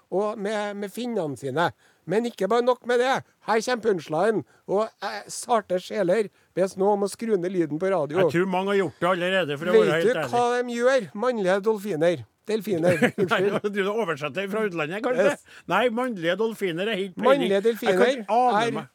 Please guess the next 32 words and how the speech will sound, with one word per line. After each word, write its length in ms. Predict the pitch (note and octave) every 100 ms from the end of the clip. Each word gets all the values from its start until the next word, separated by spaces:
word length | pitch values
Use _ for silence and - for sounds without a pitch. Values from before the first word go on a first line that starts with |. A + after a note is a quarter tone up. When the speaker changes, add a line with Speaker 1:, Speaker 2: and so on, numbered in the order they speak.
| _
Speaker 1:
har 380 | D3 G3 A3+ A#3+
blitt 260 | G3+ A3+ -
observert 720 | A#3 - - D#3+ D#3 A3+ B3 -
og 160 | E3
er 120 | F3+
kjent 480 | G3 - G#3+ B3+ -
for 260 | - G3 A3+
å 400 | A3+ G3+ G#3+ A3+
onanere 880 | B3 B3 A3+ F3 E3 D3+ C3 F#3 C#4+ - _ _ _ _ _ _ _ _ _ -
ved 480 | D3+ F#3+ A3+ B3+ A#3 _ _ _ -
at 220 | A3+ -
de, 360 | D#3 G3+ G#3+ A3+ - _ _ _ _ _ _ _ _ _ _ _ _ _
de 120 | F#3+ A#3+
tar 380 | A#3 - G#3+ B3
altså 360 | B3+ G3+ - F#3+
da 80 | G#3+
en 160 | A3 A3+
levende 480 | A#3 B3 G#3+ D#3+ E3 -
ål 320 | G#3 B3+ C4+ -
og 180 | - G3+
snurrer 640 | - - A#3+ C4+ A#3 F3+ G3+
den 220 | A#3 A#3
rundt, 220 | A#3+ A#3
eh, 140 | A#3+ A#3
tissefanten 560 | C4 F#3 D#3+ C#3+ B2
sin, 220 | - G#3
gjør 140 | G#3+ D#3
de. 280 | C#3 C3+ C3+
Speaker 2:
<laughs> 100 | C#3+
Nei, 120 | C#3
nei, 180 | - C#3+
Speaker 1:
Jo, 180 | F3+ G#3+